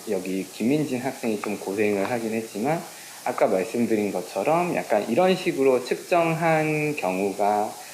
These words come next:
다른 참고 문헌이 없었다고 말씀을 드렸잖아요. 그래가지고 어떻게 이제 물리학적 모델을 이용을 해서 이걸 설명을 하고 분석을 할 수 있는지,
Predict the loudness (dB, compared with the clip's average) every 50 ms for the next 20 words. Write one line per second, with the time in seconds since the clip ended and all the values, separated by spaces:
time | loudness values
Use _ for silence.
0 | -16 -14 -8 -8 -6 -4 -4 -4 -4 -4 -4 -4 -2 0 2 2 2 2 2 2
1 | 2 0 -2 -4 -2 -4 -4 -2 0 -2 -2 0 -2 -6 -6 -8 -8 -10 -10 -10
2 | -10 -10 -12 -14 -16 -16 -14 -10 -8 -6 -6 -6 -8 -6 -4 -2 -2 -2 -2 -4
3 | -4 -2 0 0 0 0 2 2 0 2 2 2 4 4 4 2 2 0 0 0
4 | 0 -2 -2 0 2 4 2 2 2 0 -4 -4 -2 -2 -6 0 2 2 2 2
5 | 0 -4 -4 -6 -6 -6 -6 -8 -8 -6 -6 -4 -2 -4 -2 0 -2 -2 0 0
6 | 0 0 0 0 -2 -4 -6 -4 -4 -4 -4 -4 -6 -4 -2 0 0 0 0 0
7 | -2 -6 -6 -8 -10 -10 -10 -10 -8 -8 -8 -8 -8 -8 -10 -12 -12